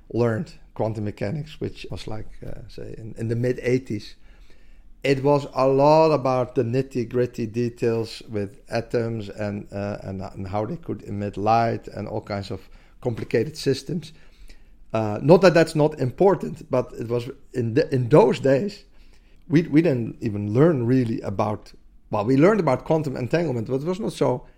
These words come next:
stressed, and the, and the consequences of it was not stressed. It was very much just like, you know, a tool, and then you can do various things. So, so in our courses, and not only at the Niels Bohr Institute, I know from colleagues all over the world,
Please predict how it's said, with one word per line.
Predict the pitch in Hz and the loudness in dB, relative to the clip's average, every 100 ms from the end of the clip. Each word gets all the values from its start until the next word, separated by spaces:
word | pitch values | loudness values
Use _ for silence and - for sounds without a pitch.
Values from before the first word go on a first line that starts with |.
| - | -12
stressed, | - - 190 - - - | -10 0 2 2 -2 -8
and | 117 113 | -6 -4
the, | 110 - | -4 -4
and | 113 110 | -6 -4
the | 113 | -4
consequences | - 185 196 147 - 120 - 110 120 | 0 0 0 -4 -4 -4 -6 -8 -8
of | 101 | -6
it | 110 - - | -8 -10 -10
was | 107 | -8
not | 117 110 | -6 -8
stressed. | - 110 107 | -8 -8 -8
It | - | -6
was | 113 120 | -2 -2
very | 120 135 | 2 2
much | 127 120 - | 2 -4 -6
just | - 107 | -8 -6
like, | 117 113 - - - - - - | -8 -8 -10 -20 -20 -20 -20 -14
you | 117 | -14
know, | - - - | -14 -16 -10
a | |
tool, | - - 139 135 139 | -10 2 6 6 6
and | 113 | 2
then | 117 | 0
you | 117 | -2
can | 113 110 | -2 -2
do | 110 | -2
various | 110 113 180 92 | -2 -2 -4 -8
things. | - 120 160 - - - - - - - - - - | -4 -4 -4 -10 -20 -20 -20 -20 -20 -20 -20 -20 -14
So, | - 135 131 | 4 4 6
so | 143 143 | 4 4
in | 165 180 | 4 2
our | 139 135 | 2 0
courses, | - 156 156 - 226 - | 4 4 4 0 -4 -6
and | 104 110 | -8 -6
not | 113 - | -6 -6
only | 107 101 | -6 -6
at | 98 | -6
the | 95 | -6
Niels | 104 95 | -6 -6
Bohr | 113 113 | -4 -2
Institute, | 113 - - 107 92 - | -4 -8 -10 -8 -8 -8
I | |
know | 98 104 | -4 -4
from | - 104 | -6 -10
colleagues | - 104 101 101 - - - | -8 -4 -4 -4 -8 -18 -10
all | - 110 | -4 0
over | 110 104 | 0 -2
the | 101 | -2
world, | 101 113 123 | -2 -2 -6